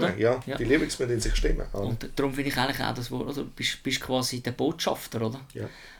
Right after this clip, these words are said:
Speaker 1: Und ich kann einfach, ich funktioniere nicht gut, wenn ich einfach irgendetwas mache, wo, wo ich eigentlich gar nicht weiss, wieso mache ich das, oder?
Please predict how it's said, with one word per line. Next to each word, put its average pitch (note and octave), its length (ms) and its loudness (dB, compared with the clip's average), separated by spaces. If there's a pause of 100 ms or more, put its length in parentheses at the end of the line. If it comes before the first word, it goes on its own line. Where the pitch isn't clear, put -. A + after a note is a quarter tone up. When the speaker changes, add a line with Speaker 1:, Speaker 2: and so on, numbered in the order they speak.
(480)
Speaker 1:
Und B2+ 240 -2 (320)
ich D3 160 -14 (160)
kann B2 320 -6
einfach, - 380 -12 (100)
ich - 80 -14
funktioniere C3+ 540 -6
nicht C#3 120 -6
gut, C3+ 400 -4
wenn A#2 340 -2
ich A#2 160 -8
einfach - 280 -12
irgendetwas B2+ 560 -4
mache, A#2+ 300 -6 (480)
wo, A#2+ 300 -2
wo A#2+ 120 -2
ich A2+ 100 -4
eigentlich A#2+ 200 -4
gar A2+ 120 -2
nicht G#2+ 140 -2
weiss, G#2 260 -4
wieso A2 240 -2
mache G#2+ 220 -4
ich A#2+ 80 -14
das, - 340 -6
oder? A2+ 240 -6